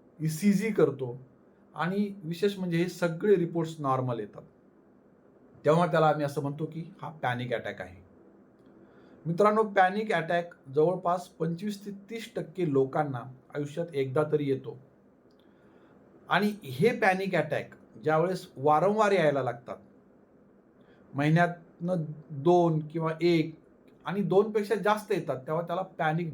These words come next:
डिसऑर्डर असं म्हटलं जातं. आता ज्यावेळेस पॅनिक अटॅक येतात, तर त्याची काय लक्षणं आहेत,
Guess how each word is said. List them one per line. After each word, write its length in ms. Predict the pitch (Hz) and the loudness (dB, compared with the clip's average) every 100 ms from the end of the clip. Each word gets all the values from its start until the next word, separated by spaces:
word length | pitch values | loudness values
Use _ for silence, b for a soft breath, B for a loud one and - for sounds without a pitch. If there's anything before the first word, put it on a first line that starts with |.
| 127 | -8
डिसऑर्डर 500 | 143 - 180 170 143 127 | -8 -2 0 2 0 -2
असं 200 | 131 151 | -8 -8
म्हटलं 300 | 127 - 104 | -8 -10 -12
जातं. 320 | 101 98 - - _ _ _ _ _ _ _ - - B B B B B - | -12 -14 -18 -20 _ _ _ _ _ _ _ -20 -20 B B B B B -10
आता 200 | 151 202 | 0 2
ज्यावेळेस 600 | 175 202 214 226 226 - _ - | 4 4 6 4 2 -12 _ -2
पॅनिक 360 | 180 202 202 | 0 -2 -4
अटॅक 400 | 180 180 190 - | -4 -4 -8 -8
येतात, 280 | 165 160 151 - _ _ 175 | -4 -2 -2 -4 _ _ -14
तर 40 | |
त्याची 280 | 160 185 208 | -12 -12 -6
काय 220 | 220 220 | -2 0
लक्षणं 320 | 196 - 160 | -2 -4 -8
आहेत, 120 | 135 | -8